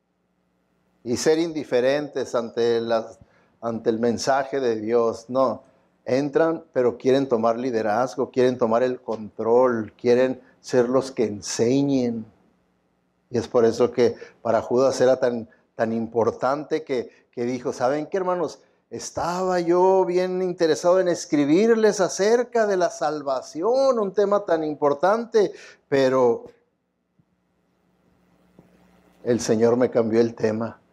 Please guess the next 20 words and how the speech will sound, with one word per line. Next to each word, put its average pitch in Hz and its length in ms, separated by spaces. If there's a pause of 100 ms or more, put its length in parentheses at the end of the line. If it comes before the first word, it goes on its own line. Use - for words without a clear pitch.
(260)
Al 104 240
ver 131 320
lo 147 160
que 127 80
está 120 260
pasando 139 460
en - 20
nuestras 127 380
iglesias 127 500
y 123 80
cómo 135 220
se 135 100
están 135 240
infiltrando 139 1000 (280)
estos 135 360
falsos 147 560
maestros, 139 680
estos 143 280
falsos 151 440
profetas, 160 920